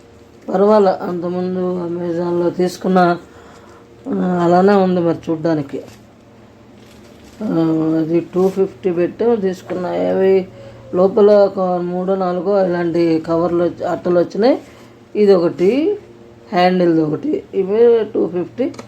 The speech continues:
ఇదైతే చాలా ఇచ్చాడు, ఫోర్ హండ్రెడ్ మరి.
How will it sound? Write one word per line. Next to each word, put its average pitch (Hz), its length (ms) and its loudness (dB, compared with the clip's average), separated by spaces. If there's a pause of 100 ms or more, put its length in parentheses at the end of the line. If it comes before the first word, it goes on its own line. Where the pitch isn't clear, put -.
(420)
ఇదైతే 233 360 4 (120)
చాలా 202 300 -2
ఇచ్చాడు, 220 580 0 (1300)
ఫోర్ 208 200 2
హండ్రెడ్ 170 400 0
మరి. 156 440 -6